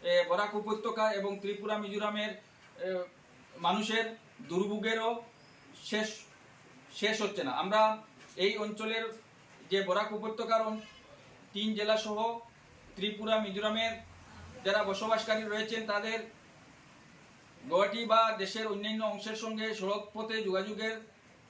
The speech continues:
অন্যতম একটা পথ হলো, সড়ক পথ হলো এই শিলং রোড, ছয় নং জাতীয় সড়ক হিসাবে যার পরিচিতি। সেই রাস্তার যে অবস্থা, এই অবস্থায় বর্তমান সময়ে কোনোভাবেই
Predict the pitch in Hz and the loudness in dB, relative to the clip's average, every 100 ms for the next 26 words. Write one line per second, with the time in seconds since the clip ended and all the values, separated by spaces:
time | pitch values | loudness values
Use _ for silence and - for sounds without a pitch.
0 | - - 165 196 220 226 233 226 220 220 | -20 -10 -4 0 0 -2 2 2 4 4
1 | 220 214 - - - - - - - - | 4 2 -6 -20 -20 -20 -20 -20 -20 -2
2 | 208 220 220 233 240 240 - - - - | 0 2 0 2 0 -4 -16 -18 -16 -10
3 | - 214 220 214 220 214 226 226 - - | -2 0 0 -2 -2 0 0 -2 -4 0
4 | 196 220 - - 202 214 220 214 220 220 | 2 2 -6 -8 -4 2 2 2 0 -2
5 | - - - - - - 190 196 220 214 | -8 -18 -20 -20 -20 -8 0 2 2 2
6 | 190 196 214 214 220 220 196 214 226 202 | 0 -2 -4 -2 -2 -2 -4 -4 -2 0
7 | 202 202 208 202 233 233 240 - - - | -2 0 -4 -4 -6 -6 -8 -10 -20 -20
8 | - - - - - - - - - - | -20 -20 -20 -20 -20 -20 -20 -20 -20 -20
9 | - - - - - 202 208 233 233 - | -20 -20 -20 -20 -2 2 4 2 -4 -12
10 | - - 180 190 - 226 226 - - - | -20 -2 0 2 4 6 6 2 -12 -20
11 | 170 190 196 185 233 240 196 - - - | -2 2 2 2 0 2 0 -2 -10 -2
12 | 190 202 196 - 233 196 196 214 220 220 | 0 2 0 -2 -2 0 -2 2 0 0
13 | 214 220 214 208 220 220 220 220 | 0 0 0 -2 0 0 2 -2